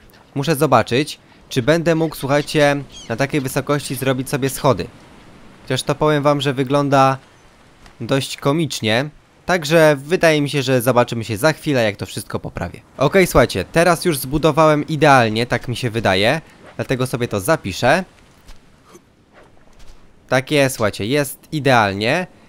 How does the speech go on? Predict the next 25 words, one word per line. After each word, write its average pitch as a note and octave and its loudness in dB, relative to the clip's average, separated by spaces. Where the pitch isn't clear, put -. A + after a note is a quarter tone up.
I D#3 -6
teraz F#3 2
tak, G#2 0
słuchajcie, C#3 0
lecimy F#3 -2
z - -10
kolejnymi E3 0
rzeczami. C#3 -2
Mianowicie D#3 0
ściany. - -2
Ściany D#3+ -6
są E3+ -4
oczywiście C#3+ -4
bardzo C3 2
potrzebne. B2 -4
I C#3+ -4
wydaje E3 0
mi F3+ -4
się, F3+ -4
że E3 -2
zrobimy D3 -2
sobie D3+ -2
ściany D3+ -2
z - -12
tarpów. A#2 -2